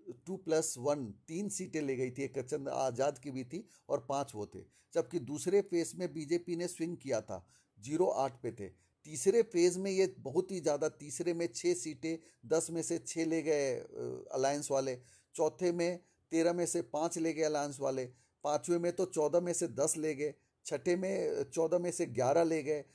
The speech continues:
और सातवें में भी बराबरी की टक्कर दी, छः ले गए। तो मिला जुला कर देखिए कि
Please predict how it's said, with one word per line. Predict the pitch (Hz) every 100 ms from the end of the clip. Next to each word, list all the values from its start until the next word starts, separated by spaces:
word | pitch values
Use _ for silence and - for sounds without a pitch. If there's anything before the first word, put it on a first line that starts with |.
| _
और | 139 160
सातवें | 165 147 175 185
में | 175
भी | 180
बराबरी | 135 131 139 147 180
की | 175
टक्कर | 131 160 170 147
दी, | 147
छः | 127 - 139
ले | 135
गए। | 135
तो | -
मिला | 127 123 175
जुला | 196 196 180
कर | 190 185 - _ -
देखिए | 170 165 196
कि | 185 196 185 -